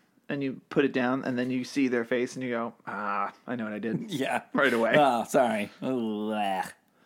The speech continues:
Speaker 1: Okay.
Speaker 2: Oh, I can't. Can I go back?
Speaker 1: Do you
Speaker 2: Can I
Speaker 1: need
Speaker 2: just,
Speaker 1: do you need
Speaker 2: please, can I have that
Speaker 1: do you need
Speaker 2: idea, thought,
Speaker 1: anything
Speaker 2: half an hour back?
Speaker 1: else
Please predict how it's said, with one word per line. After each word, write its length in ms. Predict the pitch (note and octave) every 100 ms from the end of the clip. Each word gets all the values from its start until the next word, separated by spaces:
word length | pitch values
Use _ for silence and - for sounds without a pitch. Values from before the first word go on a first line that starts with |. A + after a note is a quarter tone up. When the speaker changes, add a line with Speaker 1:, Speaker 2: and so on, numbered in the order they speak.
| -
Speaker 1:
Okay. 320 | C#3 E3 A#2 A2+ _ _ _ _ _ _ _ _ _
Speaker 2:
Oh, 220 | B2+ A2+ F2+
I 80 | -
can't. 300 | A2+ G#2 -
Can 120 | B2+
I 60 | B2
go 120 | B2+
back? 280 | A2+ B2+ C#3
Speaker 1:
Do 60 |
you 60 | C#3
Speaker 2:
Can 80 | C#3
I 40 |
Speaker 1:
need 60 | D3+
Speaker 2:
just, 120 | D#3
Speaker 1:
do 340 | - _ - B2+
you 20 |
need 60 | F3
Speaker 2:
please, 340 | G#3+ G3+ D#3
can 120 | D#3
I 80 | C#3
have 220 | C3 B2
that 300 | A#2+ A2 - - - - -
Speaker 1:
do 80 |
you 40 | C3+
need 40 |
Speaker 2:
idea, 380 | C3+ B2+ D3 C#3+
thought, 20 | C3 C#3 C3+
Speaker 1:
anything 100 | E3 D#3
Speaker 2:
half 160 | B2
an 60 | C3
hour 180 | B2 C3
back? 80 | G2
Speaker 1:
else 260 | F#2+ -